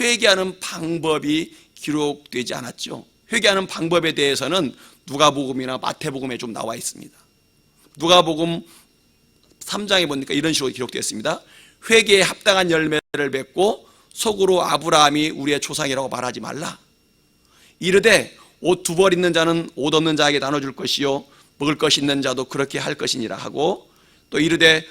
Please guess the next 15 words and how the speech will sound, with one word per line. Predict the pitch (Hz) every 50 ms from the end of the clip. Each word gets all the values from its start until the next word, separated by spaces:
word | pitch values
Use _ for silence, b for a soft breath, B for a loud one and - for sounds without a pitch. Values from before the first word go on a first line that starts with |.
| B B B
"부가 | - - 156 170 175 175 165
된, | 165 165 165 - - -
부가 | - 143 151 180 175
된 | 165 170 165 160
것 | 165 156 -
외에는 | 143 156 160 160 156 165 185 220 240 - B B B B _
거두지 | - 160 143 151 147 151
말라. | - 143 160 185 202 196 143 123 - - _ _ _ _ _ _ _ _ _ _ _ - _ _ -
이르되 | 135 143 151 156 156 143 147 151
사람에게 | 147 - - - 185 180 165 156 156 151
강탈하지 | - 156 151 147 170 147 147 143 151
말며 | 151 147 147 151 156 156 151 156 156 B B B B B B
거짓으로 | - - 143 135 151 139 - 151 147 143
고발하지 | - 131 135 143 143 143 135 139
말고 | 147 143 139 139 139 139 143 139 143 - b